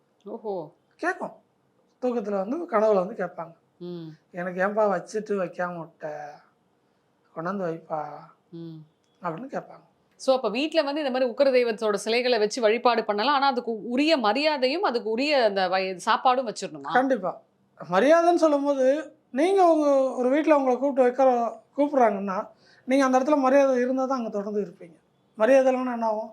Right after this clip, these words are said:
Speaker 1: போக
Speaker 2: "இல்லப்பா,
Speaker 1: விரும்ப
Speaker 2: நான்,
Speaker 1: மாட்டோம்.
Speaker 2: நான் போகல, நான் வரல, எனக்கு கொஞ்சம் வேலை இருக்கு, நான் வேலையை முடிச்சுட்டு நான் அப்படியே கிளம்புறேன்."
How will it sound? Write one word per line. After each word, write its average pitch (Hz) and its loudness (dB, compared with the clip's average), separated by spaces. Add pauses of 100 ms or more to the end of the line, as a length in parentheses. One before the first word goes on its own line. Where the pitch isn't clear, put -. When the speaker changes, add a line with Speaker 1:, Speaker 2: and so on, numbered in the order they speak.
Speaker 1:
போக 285 6
Speaker 2:
"இல்லப்பா, - 6
Speaker 1:
விரும்ப 269 4
Speaker 2:
நான், 226 2
Speaker 1:
மாட்டோம். 233 -4
Speaker 2:
நான் 247 -6
போகல, 226 2
நான் 190 -4
வரல, 196 -2 (420)
எனக்கு 208 -2
கொஞ்சம் 220 -4
வேலை 294 4
இருக்கு, 208 -4
நான் 185 -6
வேலையை 254 2
முடிச்சுட்டு 220 -10
நான் 226 -2
அப்படியே 233 -4
கிளம்புறேன்." 180 -4